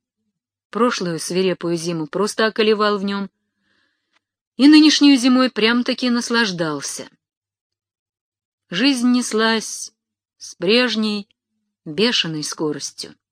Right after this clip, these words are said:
Чиркали дни, как спички, загорались и тут же отгорали. Но что-то случилось с ним этой зимою.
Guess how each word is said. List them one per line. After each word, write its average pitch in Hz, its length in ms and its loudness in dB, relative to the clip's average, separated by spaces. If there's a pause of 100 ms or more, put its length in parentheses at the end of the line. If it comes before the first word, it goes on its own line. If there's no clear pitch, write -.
(760)
Чиркали 254 580 2
дни, 208 320 -2
как 214 220 -4
спички, - 640 -8 (480)
загорались 202 760 0 (380)
и 185 100 -8
тут 254 180 -2
же 180 140 0
отгорали. 156 640 -6 (1500)
Но 170 160 -6
что-то - 640 -4
случилось 254 800 -2
с - 180 -10
ним 160 360 -4 (400)
этой 180 260 -6
зимою. 156 600 -4